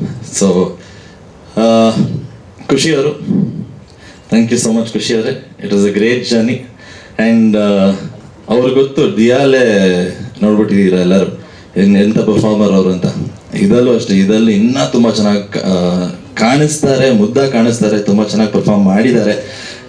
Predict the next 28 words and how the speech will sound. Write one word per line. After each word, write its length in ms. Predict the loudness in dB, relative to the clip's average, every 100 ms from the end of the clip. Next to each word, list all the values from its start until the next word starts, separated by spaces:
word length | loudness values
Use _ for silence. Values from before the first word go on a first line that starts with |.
| -2
And, 160 | 0 0
ಆ, 160 | 2 2
ಇಂಥ 320 | 2 2 2
ಒಂದು 300 | 2 2 0
ಪರ್ಫಾರ್ಮರ್ 380 | 0 0 0 0
ಜೊತೆ 420 | 0 2 0 0
ನನಗೆ 380 | 2 2 2 0
ಆಪರ್ಚುನಿಟಿ 380 | 0 0 -2
ಸಿಕ್ಕಿರೋದಕ್ಕೆ 720 | 0 -2 0 -2 0 -2 -6 -10 -20 -20 -8 -2
I 60 | 2
am 280 | 2 2 0
lucky 220 | 0 2
ಅಂತ 180 | 0 0
ಹೇಳ್ಬೋದು. 680 | 0 2 2 2 0 -4 -16 -20 -20 -20 -8 0
And, 300 | 2 4 2
ಆ, 540 | 2 2 2 2 2
ರಘು 200 | 2 2
ಸರ್, 220 | 0 -2 -2 -4 -4 -10 -20 -20 -20 -20 -20 -20 -20 -20 -16 -4
ಎಲ್ಲ 320 | 0 2 2
ಇಂಟರ್ವ್ಯೂಯಲ್ಲೂ 560 | 0 0 0 0 0 0
ಎಲ್ಲ 340 | 0 2 0
ಕಡೆ 200 | 0 0
ನಾನು 200 | 2 2
ಇದನ್ನೇ 240 | 2 2 2
ಹೇಳ್ಕೊಂಬರ್ತೀನಿ, 640 | 2 0 0 0 0 0
ನಾನು 240 | 2 2 0
ಇವಾಗಲೂ 400 | 2 2 2 2
ಇದನ್ನ 280 | 2 2